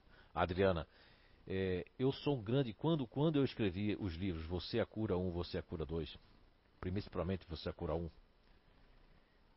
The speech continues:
o que eu tenho ideia daquele livro, o porquê,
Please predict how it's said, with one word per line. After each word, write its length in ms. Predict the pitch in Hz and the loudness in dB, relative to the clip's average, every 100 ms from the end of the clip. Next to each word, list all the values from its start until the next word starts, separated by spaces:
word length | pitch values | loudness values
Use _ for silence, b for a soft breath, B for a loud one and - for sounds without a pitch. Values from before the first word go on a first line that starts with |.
| - - - - - - | -20 -20 -20 -20 -20 -10
o 100 | 104 | -8
que 100 | 98 | 2
eu 60 | 120 | 2
tenho 420 | - 127 135 113 | 2 2 2 2
ideia 460 | 107 82 110 107 82 | 2 6 6 6 2
daquele 320 | 85 113 101 | 0 0 0
livro, 320 | 85 113 90 | 2 0 0
o 40 | |
porquê, 540 | 80 107 - - 113 | -2 -2 -4 -2 -2